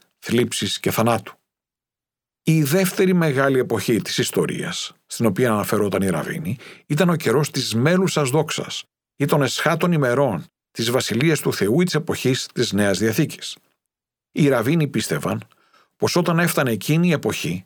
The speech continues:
θα εκπληρωνόταν το σχέδιο του Θεού για την ιστορία, θα επανέφερε τον μετανοημένο, εξόριστο πια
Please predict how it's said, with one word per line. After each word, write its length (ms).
θα 120
εκπληρωνόταν 640
το 100
σχέδιο 320
του 140
Θεού 180
για 140
την 80
ιστορία, 580
θα 120
επανέφερε 540
τον 480
μετανοημένο, 1080
εξόριστο 600
πια 480